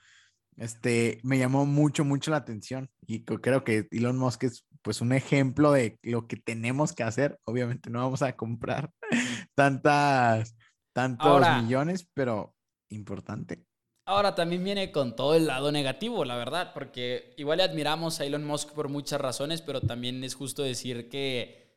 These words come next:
Speaker 2: esto en parte está muy, muy, muy de la chingada, ¿no? O sea, porque yo pienso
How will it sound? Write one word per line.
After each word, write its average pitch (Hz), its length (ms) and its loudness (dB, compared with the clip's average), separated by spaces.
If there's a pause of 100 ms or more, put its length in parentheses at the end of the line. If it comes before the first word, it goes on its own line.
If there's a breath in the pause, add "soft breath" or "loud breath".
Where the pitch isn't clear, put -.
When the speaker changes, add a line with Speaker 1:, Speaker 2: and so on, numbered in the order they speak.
(720)
Speaker 2:
esto - 420 -4
en 170 120 -4
parte 220 420 -6
está 175 540 -2
muy, 196 440 -2
muy, 190 240 -4
muy 190 220 -6
de 180 120 -4
la 156 140 -2
chingada, 175 480 -4
¿no? 233 200 -8
O 220 100 4
sea, 202 180 2
porque 208 300 -4
yo 220 200 2
pienso 240 300 0